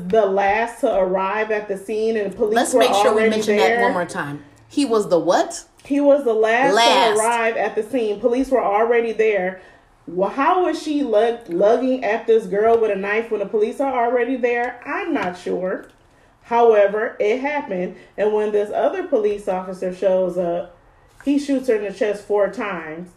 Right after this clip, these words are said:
Speaker 1: I don't know too many people that survived getting shot in the chest four times,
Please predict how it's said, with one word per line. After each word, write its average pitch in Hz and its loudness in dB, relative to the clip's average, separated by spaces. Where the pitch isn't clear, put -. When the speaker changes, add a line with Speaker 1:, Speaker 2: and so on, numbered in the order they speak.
Speaker 1:
I - -6
don't 196 0
know 170 -2
too 180 -10
many 170 -6
people 180 -8
that 165 -6
survived 160 -10
getting 151 -10
shot 170 -8
in 165 -14
the 165 -16
chest 165 -8
four 170 -6
times, 170 -10